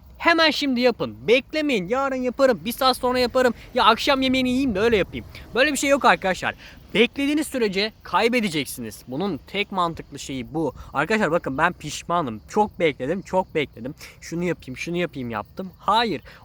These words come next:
Odaklan, anında başla. Zaman kaybetmek için yeterli değil. Bu kadar uzun bir zamanımız yok. Kaybetmek için, kaybetmeyi göze alamayız şu an arkadaşlar. Zaman bizim için çok önemli.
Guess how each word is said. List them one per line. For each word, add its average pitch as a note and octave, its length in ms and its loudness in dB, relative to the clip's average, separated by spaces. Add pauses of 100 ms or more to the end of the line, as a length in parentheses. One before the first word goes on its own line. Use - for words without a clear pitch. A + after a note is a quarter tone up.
Odaklan, G3+ 640 2 (360)
anında E3 440 0
başla. B2 420 -4 (380)
Zaman D#3 360 -2
kaybetmek F#3 500 -4
için - 160 -8
yeterli D#3 500 -4
değil. D3+ 220 -4 (180)
Bu D#3+ 80 -16
kadar G3+ 280 0
uzun F3 260 -4
bir E3+ 60 -6
zamanımız E3 480 0
yok. D#3 240 -2
Kaybetmek F3 540 -4
için, G3+ 280 -4 (500)
kaybetmeyi A3 440 2
göze F#3 260 6
alamayız G#3 420 6
şu C#3 180 -6
an A#2+ 60 -4
arkadaşlar. B2+ 540 -4 (240)
Zaman A3 480 4 (160)
bizim F3+ 220 -2
için F3+ 240 -2
çok A3+ 280 4
önemli. C3 420 0